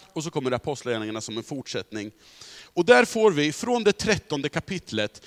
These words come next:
följa Paulus och hans olika medresenärer på ett antal missionsresor där församlingar grundas och så. Och det som vi nu ska läsa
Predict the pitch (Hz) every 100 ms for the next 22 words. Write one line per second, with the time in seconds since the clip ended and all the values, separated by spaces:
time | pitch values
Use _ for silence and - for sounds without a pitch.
0 | - - - 202 123 110 123 123 _ -
1 | - 180 147 95 90 - - - _ _
2 | 143 131 113 117 - 156 120 110 107 127
3 | 110 98 - 107 139 117 113 - - -
4 | 120 - 143 110 - 101 107 - 143 -
5 | 120 101 - 151 - - - 123 131 -
6 | 147 107 104 110 98 113 131 101 92 98
7 | 104 110 214 - _ _ _ _ _ _
8 | - - - - 180 208 220 220 233 254
9 | - 202 190 139 147 180